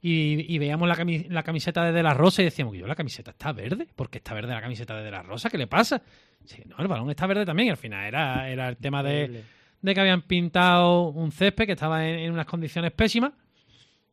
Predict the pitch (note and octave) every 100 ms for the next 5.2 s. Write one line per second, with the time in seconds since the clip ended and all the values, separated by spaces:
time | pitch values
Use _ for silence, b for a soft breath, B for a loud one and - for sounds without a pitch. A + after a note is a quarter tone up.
0 | _ _ _ _ _ _ F3 F3 E3+ D#3+
1 | D3+ D3 C#3+ C#3+ C#3 C3+ C3 C#3 D#3 D3+
2 | D3+ C3+ B2 A3 D#3 B2+ A2 G#2 C#3+ C3+
3 | A#2+ A#2 C3+ D3+ D#3+ F3+ G3 F#3+ F3 C3+
4 | F#3+ F#3+ G3+ A3 A3 G#3 F#3+ F3+ E3 D#3+
5 | B2+ C#3